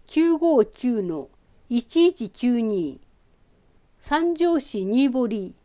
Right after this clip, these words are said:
千三百十一。三条市教育委員会子育て支援課。ファックス、四五の一一三零。メール、ケーオー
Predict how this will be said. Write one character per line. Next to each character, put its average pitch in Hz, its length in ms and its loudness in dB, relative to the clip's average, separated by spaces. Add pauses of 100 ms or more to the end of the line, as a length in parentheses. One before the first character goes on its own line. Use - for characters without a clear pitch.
(440)
千 320 320 0
三 311 300 -2
百 220 260 -4
十 233 260 0
一。 196 540 -8 (760)
三 339 360 -2
条 339 240 0
市 190 240 -8
教 330 300 0
育 320 180 -2
委 302 60 4
員 302 240 4
会 156 460 -4
子 226 100 -10
育 311 300 0
て 262 120 -6
支 - 240 -6
援 196 200 0
課。 - 340 -12 (1120)
フ 320 120 -2
ァ - 20 4
ッ 330 40 -4
ク 285 160 -6
ス、 - 380 -12 (560)
四 311 320 0
五 277 280 0
の 226 380 0
一 339 320 2
一 247 200 -6
三 208 340 -2
零。 165 340 -4 (1120)
メ 320 300 0
ー 285 40 -4
ル、 254 360 -4 (920)
ケ 320 340 2
ー 285 60 0
オ 180 220 0
ー - 20 -20